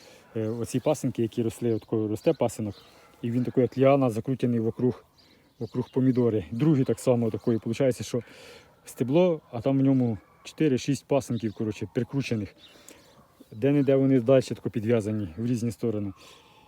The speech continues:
І получалось так, що тако вроді дивишся, а воно тако, с-, як, як виноград, тако, самі помідори. Але насправді це з одної пасинки, е, помідори, з другої пасинка помідори, там ті, що звідси помідори.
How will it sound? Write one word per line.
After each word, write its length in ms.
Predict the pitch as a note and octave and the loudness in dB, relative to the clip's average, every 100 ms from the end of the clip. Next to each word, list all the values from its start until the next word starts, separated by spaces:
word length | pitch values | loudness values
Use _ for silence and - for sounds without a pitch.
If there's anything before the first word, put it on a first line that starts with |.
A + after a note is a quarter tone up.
| _ | _
І 40 | B2 | -8
получалось 420 | A#2+ A#2+ C#3+ B2+ | -6 0 0 0
так, 140 | C3+ | -2
що 100 | - | -4
тако 340 | A2+ A#2+ C#3 A#2+ | -6 -2 0 2
вроді 240 | B2+ B2+ | 0 0
дивишся, 480 | B2 E3+ C#3 B2+ B2 | 2 2 2 0 -2
а 60 | A#2 | -4
воно 200 | A#2 C#3 | -2 -4
тако, 260 | - C3 G#2+ | 0 0 0
с-, 300 | - - - | -6 -20 -12
як, 180 | C3 A#2+ - | -6 -6 -4
як 220 | B2+ G#2 | -6 -6
виноград, 420 | A2 C3+ C3+ B2 | -2 2 4 2
тако, 180 | - A2 | 0 -8
самі 260 | - C3+ C#3+ | -2 0 0
помідори. 480 | C#3+ C#3 B2+ G#2 - - _ | 0 4 2 2 -8 -20 _
Але 180 | A#2 B2 | -2 0
насправді 400 | B2 - D#3 A#2+ | -2 0 0 0
це 180 | B2 G#2+ | -2 -2
з 80 | |
одної 340 | A#2 D3 C#3+ A#2 | 0 2 2 2
пасинки, 520 | C3+ B2+ C3 A#2+ - A#2+ | -2 -4 -4 -8 -4 -4
е, 320 | B2 A#2+ A2+ | -2 -4 -4
помідори, 360 | B2 B2+ B2 A2 | -2 0 0 0
з 60 | A2 | -2
другої 300 | D#3 C3+ A#2+ | -2 0 -2
пасинка 380 | C3+ - B2+ | -4 -4 -4
помідори, 380 | A#2+ B2 A#2 A#2 | -2 -2 0 -2
там 140 | A#2 A2+ | -4 -4
ті, 120 | D3 | -4
що 160 | A#2+ | -4
звідси 340 | A2+ B2+ D3 A#2 | -4 -4 -4 -2
помідори. 420 | B2 B2+ A#2+ | -2 0 0